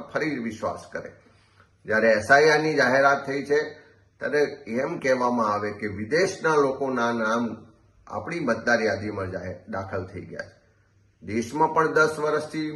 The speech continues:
મોદી સરકાર છે, ગુજરાતમાં તો ત્રીસ વર્ષથી ભાજપની સરકાર છે. જો કોઈ બાંગ્લાદેશથી, પાકિસ્તાનથી, બીજા દેશમાંથી લોકો અહીંયા આવીને વસ્યા તો એ જવાબદારી કોની છે?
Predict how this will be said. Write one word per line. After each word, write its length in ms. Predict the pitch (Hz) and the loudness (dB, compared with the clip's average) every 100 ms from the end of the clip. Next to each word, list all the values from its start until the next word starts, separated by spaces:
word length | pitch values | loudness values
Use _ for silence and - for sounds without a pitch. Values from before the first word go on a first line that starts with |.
| 143 | -2
મોદી 260 | 139 151 151 | -2 -4 -4
સરકાર 340 | 139 139 139 143 | -2 0 -2 0
છે, 160 | 143 113 | -4 -2
ગુજરાતમાં 560 | 95 107 131 139 143 | -2 0 0 0 -2
તો 100 | 151 143 | -2 -6
ત્રીસ 260 | - 220 - | -4 -4 -2
વર્ષથી 460 | 147 135 135 139 117 | -2 0 -2 -4 -2
ભાજપની 480 | 101 101 98 110 101 | -2 -2 -8 -8 -8
સરકાર 340 | 87 - - - | -8 -8 -10 -10
છે. 60 | - - - _ _ _ - | -12 -20 -20 _ _ _ -6
જો 120 | 165 | -4
કોઈ 260 | 170 180 151 | 0 2 4
બાંગ્લાદેશથી, 880 | 139 135 147 160 160 151 - 165 156 - | 4 6 4 4 2 -2 -2 -6 -4 -2
પાકિસ્તાનથી, 840 | 156 156 147 - 143 143 143 147 120 | -2 -4 -6 0 0 0 -4 -6 -4
બીજા 300 | 120 151 156 | 0 2 2
દેશમાંથી 580 | 151 139 143 143 147 139 | 2 0 -2 -6 -6 -6
લોકો 160 | 127 143 | -4 0
અહીંયા 360 | 135 135 139 127 | 0 0 -2 -2
આવીને 300 | 127 143 139 117 | -2 -2 -2 -2
વસ્યા 400 | - 170 139 - - - _ _ _ _ _ _ _ _ | 0 0 0 -2 -14 -20 _ _ _ _ _ _ _ _
તો 60 | 139 | -6
એ 80 | 156 123 | -2 2
જવાબદારી 520 | 120 143 160 170 180 | 4 4 6 4 4
કોની 400 | 180 175 175 120 | 4 4 4 -2
છે? 100 | - | -4